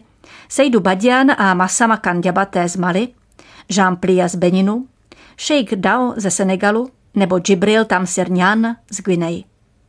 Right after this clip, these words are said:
Povězme si nyní aspoň o některých z nich. Bernard Zadizauru byl nejen dramatik, ale také ministr kultury Pobřeží slonoviny v letech devatenáct set sedmdesát pět až devatenáct set osmdesát sedm.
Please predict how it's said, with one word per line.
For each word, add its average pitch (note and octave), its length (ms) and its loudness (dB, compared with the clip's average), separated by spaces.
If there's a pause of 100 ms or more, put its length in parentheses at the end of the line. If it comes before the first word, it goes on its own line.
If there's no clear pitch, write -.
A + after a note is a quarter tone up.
(600)
Povězme D4 420 0
si A#3+ 140 -2
nyní B3 440 4
aspoň A3 540 -2
o G3+ 100 0
některých F3 580 -2
z - 60 -8
nich. F3 340 -6 (680)
Bernard A3+ 460 2
Zadizauru G3+ 640 2 (360)
byl A#3+ 260 4
nejen F3+ 420 0
dramatik, F3 600 -2 (280)
ale G#3 140 0
také C4 320 0
ministr A#3+ 420 2
kultury A#3+ 500 2
Pobřeží G#3+ 460 0
slonoviny G#3 720 0
v G3+ 80 -4
letech F#3 300 0
devatenáct A3 600 2
set - 160 -6
sedmdesát G3 640 -2
pět - 320 -4 (220)
až F3+ 140 -4
devatenáct G3+ 500 0
set G#3 160 -4
osmdesát F#3 600 -2
sedm. E3+ 380 -8